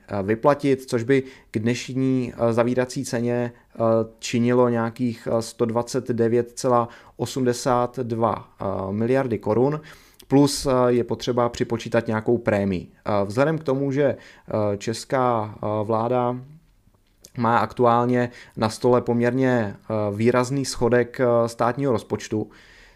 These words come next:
tak, eh, si myslím, že spíše reálnější cesta zestátnění je skrze půjčku od, eh, Evropské unie, která by mohla být až do výše, eh, tři sta padesáti, eh, miliard korun.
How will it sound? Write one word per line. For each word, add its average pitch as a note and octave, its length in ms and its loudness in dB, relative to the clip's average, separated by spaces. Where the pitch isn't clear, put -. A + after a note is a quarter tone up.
tak, A2+ 400 2
eh, A#2+ 60 6
si - 220 -4
myslím, B2+ 440 0
že B2 420 4
spíše B2+ 540 0
reálnější B2 600 2
cesta B2 300 -2
zestátnění A#2+ 800 0
je A#2 220 4
skrze B2 540 0
půjčku A#2+ 560 -2
od, B2 320 -4
eh, A#2 340 2
Evropské A#2 520 -2
unie, A#2 440 0
která A#2 300 0
by A#2 120 0
mohla A#2 260 0
být A2+ 340 -4
až A#2 160 -2
do A#2 120 2
výše, A#2 360 0
eh, - 480 -6
tři A#2 180 -8
sta - 180 -4
padesáti, A#2+ 960 -2
eh, G2+ 240 -6
miliard B2 440 -2
korun. G#2+ 380 0